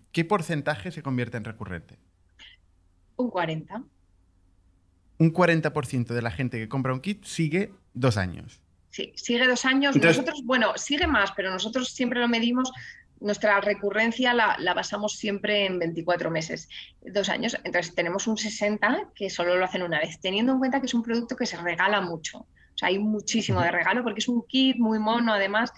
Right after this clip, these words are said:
Speaker 2: Pues en Navidades nosotros vendemos
Speaker 1: Claro.
Speaker 2: muchísimo. Entonces hay mucho de regalo, mucho de compra in-, compulsiva y mucho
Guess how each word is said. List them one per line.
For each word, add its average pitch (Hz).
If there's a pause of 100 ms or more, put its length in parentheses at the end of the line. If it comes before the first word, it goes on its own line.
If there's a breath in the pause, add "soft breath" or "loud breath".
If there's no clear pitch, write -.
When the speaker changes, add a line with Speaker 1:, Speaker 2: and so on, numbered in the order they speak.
(260 loud breath)
Speaker 2:
Pues 202
en 214
Navidades 185
nosotros 190
vendemos 196
Speaker 1:
Claro. 185
Speaker 2:
muchísimo. 208
Entonces 220
hay 185
mucho 247
de 254
regalo, 247 (480)
mucho 262
de 247
compra 233
in-, 233 (400)
compulsiva 226 (120)
y 202
mucho 185